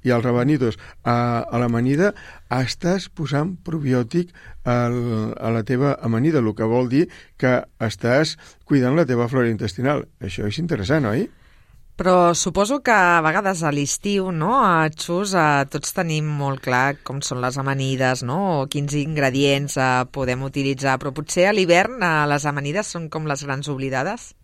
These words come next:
Speaker 1: Sí, i tant. Mira, hi ha una relació molt interessant que tothom hauríem de, de saber. És que,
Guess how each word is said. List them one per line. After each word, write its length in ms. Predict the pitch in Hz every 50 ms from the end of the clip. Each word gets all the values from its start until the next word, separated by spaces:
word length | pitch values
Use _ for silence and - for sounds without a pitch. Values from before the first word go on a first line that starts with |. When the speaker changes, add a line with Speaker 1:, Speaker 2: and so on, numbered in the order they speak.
| _ - - - - -
Speaker 1:
Sí, 340 | - - 123 120 123 131
i 60 | 135 110
tant. 320 | 104 101 113 117 110 101 120 - - _ _ _ - - - - - - - -
Mira, 320 | - 196 226 151 139 139 127
hi 80 | - 165
ha 60 | 185
una 140 | 202 226 233
relació 760 | 214 196 180 165 156 - - 175 185 208 220 233 240 - - - -
molt 240 | 151 160 165 165
interessant 600 | 160 160 156 147 147 131 139 127 147 165 190 196 -
que 220 | - - 139 131 - - - - - - -
tothom 320 | - 151 156 160 185 190 196
hauríem 380 | 185 165 156 156 156 139 135
de, 360 | 123 123 127 127 120 120 117 -
de 160 | 120 127 127
saber. 360 | - - 110 98 98 101 - - - - - - - - - - - - _
És 240 | 165 160 175 - -
que, 280 | - 190 180 165 156